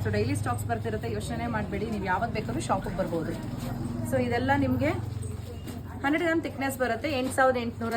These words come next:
ತೊಂಬತ್ತು ರೂಪಾಯಿ ಆಗುತ್ತೆ, ಏಟ್ ತೌಸಂಡ್ ಏಟ್ ನೈಂಟಿ ಆಗುತ್ತೆ. ಡಿಫ್ರೆಂಟ್ ಕಲರ್ ಕಾಂಬಿನೇಷನ್ಸ್, ಎರಡು ಕಡೆಗೂ ಈಕ್ವಲ್ ಬಾರ್ಡರ್ಸ್ ಇದೆ.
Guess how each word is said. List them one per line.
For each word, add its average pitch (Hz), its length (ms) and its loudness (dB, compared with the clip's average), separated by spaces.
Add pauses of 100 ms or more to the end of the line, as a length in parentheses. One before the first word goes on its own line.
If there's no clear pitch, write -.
ತೊಂಬತ್ತು 240 340 2
ರೂಪಾಯಿ 220 240 2
ಆಗುತ್ತೆ, 208 180 -2
ಏಟ್ 254 240 -2
ತೌಸಂಡ್ 254 880 -4
ಏಟ್ 302 200 -2
ನೈಂಟಿ 233 320 -2
ಆಗುತ್ತೆ. 202 360 -2 (1600)
ಡಿಫ್ರೆಂಟ್ 370 280 -4
ಕಲರ್ 285 180 -2
ಕಾಂಬಿನೇಷನ್ಸ್, 254 600 0
ಎರಡು 233 200 2
ಕಡೆಗೂ 247 240 2
ಈಕ್ವಲ್ 285 340 -4
ಬಾರ್ಡರ್ಸ್ 226 400 2
ಇದೆ. 233 280 0